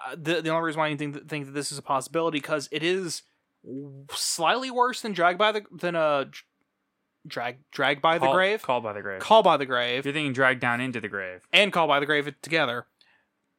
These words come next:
Speaker 1: Anyway, yeah, it, it, it is a worse Call by the Grave because you have to have a copy of the card you're trying to negate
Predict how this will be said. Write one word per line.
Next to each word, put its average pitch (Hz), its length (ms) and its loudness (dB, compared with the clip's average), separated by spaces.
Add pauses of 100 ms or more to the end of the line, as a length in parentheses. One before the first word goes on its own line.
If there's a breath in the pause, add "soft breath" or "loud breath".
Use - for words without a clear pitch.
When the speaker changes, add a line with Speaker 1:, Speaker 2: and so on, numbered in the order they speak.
(340)
Speaker 1:
Anyway, 151 400 0
yeah, 117 300 -2
it, 139 100 -6
it, 180 340 -4
it 190 160 2
is 202 260 -4
a 170 100 0
worse 160 320 0
Call 208 200 0
by 196 100 2
the 170 80 -2
Grave 151 140 -2
because 143 240 -6
you 147 60 -10
have 180 300 2
to 214 80 -6
have 190 220 2
a 175 60 -8
copy 170 380 0
of 135 160 -6
the 156 60 -8
card 160 260 -2
you're 139 80 -6
trying 143 240 -6
to 151 100 -8
negate 143 480 -4